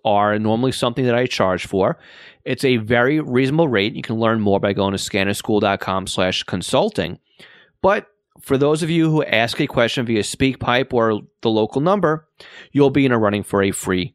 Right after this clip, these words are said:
consulting call. Now, again, I love helping people with their scanner radio questions. That's why I started the podcast, was to kind of pass my wisdom <laughs> or a little bit of wisdom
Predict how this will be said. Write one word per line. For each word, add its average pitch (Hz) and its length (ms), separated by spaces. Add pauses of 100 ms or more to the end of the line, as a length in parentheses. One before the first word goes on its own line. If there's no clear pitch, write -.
consulting 92 480
call. 82 300 (280)
Now, 98 100
again, 104 440
I 104 140
love 113 420
helping 127 560
people 117 720
with 110 260
their 113 120
scanner 110 420
radio 101 280
questions. 147 560 (260)
That's 110 280
why 107 420
I 104 160
started 95 360
the 98 80
podcast, 165 640 (280)
was 131 220
to 123 160
kind 131 240
of 120 160 (720)
pass 151 340
my 143 160
wisdom 127 560 (120)
<laughs> - 100
or 143 160
a 147 120 (600)
little 233 260
bit 196 160
of 147 80
wisdom 135 460